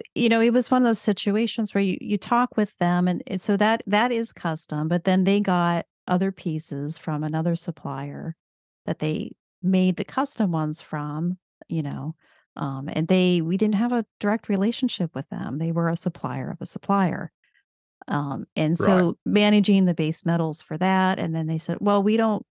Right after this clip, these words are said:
Speaker 1: we don't do the gold plating. We send the gold plating out to somebody else to do it." Um,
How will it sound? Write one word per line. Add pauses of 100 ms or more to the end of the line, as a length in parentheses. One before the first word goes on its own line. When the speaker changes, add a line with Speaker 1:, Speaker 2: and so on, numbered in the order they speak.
Speaker 1:
we
don't
do
the
gold
plating.
We
send
the
gold
plating
out
to
somebody
else
to
do
it." (840)
Um,